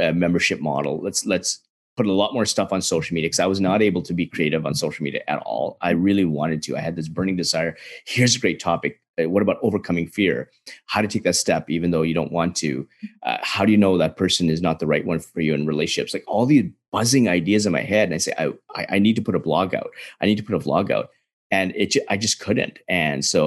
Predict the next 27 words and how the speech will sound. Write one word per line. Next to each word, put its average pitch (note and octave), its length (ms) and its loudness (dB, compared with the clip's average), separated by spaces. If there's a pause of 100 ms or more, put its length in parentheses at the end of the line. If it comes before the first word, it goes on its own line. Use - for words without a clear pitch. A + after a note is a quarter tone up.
I D#2+ 40 0
just - 180 -2
stopped - 320 -2
and F2+ 80 -6
saying, D#2 280 -4
"Listen, D#2+ 360 -2 (180)
I, - 80 -12 (100)
I've F2 160 -2
really F#2+ 320 4
gotta D2+ 140 0
make D2 220 -4
time D#2 200 -2
for C#2+ 120 -8
that C#2+ 300 -4
because F2 260 -2
it's A2+ 180 0
gonna G#2+ 220 2
help F#2+ 120 0
so G#2 140 0
many F2+ 220 4
more C2 100 -2
people." A2+ 480 0 (440)
Uh, E2 100 2 (120)
even B2+ 140 8
if C3 120 0
they A2+ 160 6
d-, G2+ 120 -2